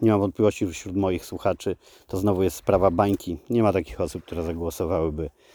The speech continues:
na Konfederację. Może się uchował ktoś, kto na pis, to wciąż staram się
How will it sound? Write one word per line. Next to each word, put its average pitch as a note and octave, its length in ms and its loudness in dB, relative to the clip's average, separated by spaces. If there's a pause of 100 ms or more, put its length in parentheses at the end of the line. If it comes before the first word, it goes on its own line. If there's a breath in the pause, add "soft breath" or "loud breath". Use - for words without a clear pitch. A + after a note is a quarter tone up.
(580 soft breath)
na A2+ 140 8
Konfederację. A2+ 760 4
Może G#2+ 280 0
się A2 120 -2
uchował G2 420 2
ktoś, - 380 -2
kto - 240 -6
na F#2+ 120 2
pis, - 340 -2
to E2+ 120 -6
wciąż A2 460 4
staram G2 380 2
się G2+ 280 0